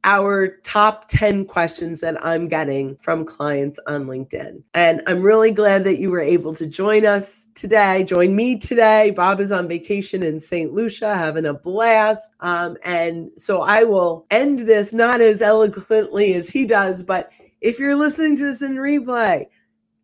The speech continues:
subscribe or follow us on your favorite channel. And if you're watching us on LinkedIn and you want to see more of this, go to my profile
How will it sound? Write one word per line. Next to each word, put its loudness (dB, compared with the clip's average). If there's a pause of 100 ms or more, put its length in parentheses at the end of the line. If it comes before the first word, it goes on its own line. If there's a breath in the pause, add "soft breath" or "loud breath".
(140)
subscribe 0
or 0
follow 4
us 0
on 2
your 2
favorite -6
channel. 0 (400 soft breath)
And 0
if -6
you're 0
watching 0
us -4
on -2
LinkedIn 2
and 2
you -4
want -2
to -2
see -10
more 0
of -2
this, -6
go 2
to -2
my 0
profile -4